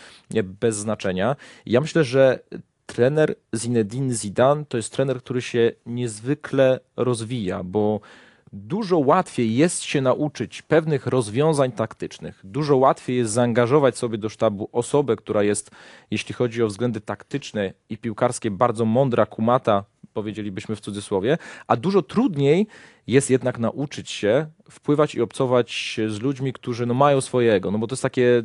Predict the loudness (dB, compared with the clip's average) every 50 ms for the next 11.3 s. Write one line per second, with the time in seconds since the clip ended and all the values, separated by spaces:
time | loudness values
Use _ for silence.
0 | -2 _ 0 0 0 2 2 2 2 2 0 0 -2 0 2 2 2 2 2 0
1 | 0 0 -2 0 -2 -2 -2 -2 0 0 0 0 0 -4 -8 -8 -6 -6 -8 -6
2 | -2 -2 -2 -2 -4 -6 -10 -12 -10 -8 -8 -8 -8 -4 -2 0 2 2 2 2
3 | 0 -2 -6 _ -4 -4 -4 -4 -4 0 2 2 2 2 -2 -2 -2 -2 -4 -4
4 | -6 -12 -18 -20 -20 -14 _ -8 -2 2 2 2 2 0 -4 -6 -6 -8 -2 -2
5 | -2 -2 -2 -4 -4 -4 -4 -4 -4 -6 -6 -6 -4 -2 -2 0 2 2 2 2
6 | 2 0 2 2 2 4 4 2 0 0 -2 -6 _ _ _ _ _ _ _ _
7 | _ _ _ -10 -10 -4 0 2 4 4 2 2 0 0 0 0 -2 -2 0 0
8 | 0 -2 -4 -4 -4 -6 -6 -2 -2 0 2 2 2 2 0 -4 -8 -8 -8 -6
9 | _ -2 2 2 4 4 4 2 2 2 2 2 2 2 2 2 2 4 4 4
10 | 2 0 0 0 -2 -2 -2 -4 -8 -8 -8 -12 _ _ -10 -10 -6 -4 -4 -6
11 | -6 -4 -4 -4 -4